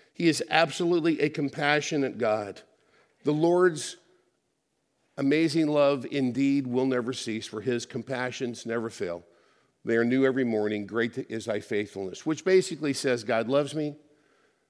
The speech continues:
God cares for me, God will never leave me. Those are three truths that you can hold on to every day. You can just wake up and say, "Okay, this day,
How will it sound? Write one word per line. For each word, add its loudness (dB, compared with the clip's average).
God 0
cares 0
for -4
me, 0
God 0
will 0
never -2
leave -4
me. -6
Those 6
are -4
three 0
truths -4
that -4
you 0
can 0
hold 2
on 4
to 0
every 0
day. 2
You -4
can -2
just -4
wake 0
up 0
and -6
say, -4
"Okay, -4
this -2
day, 0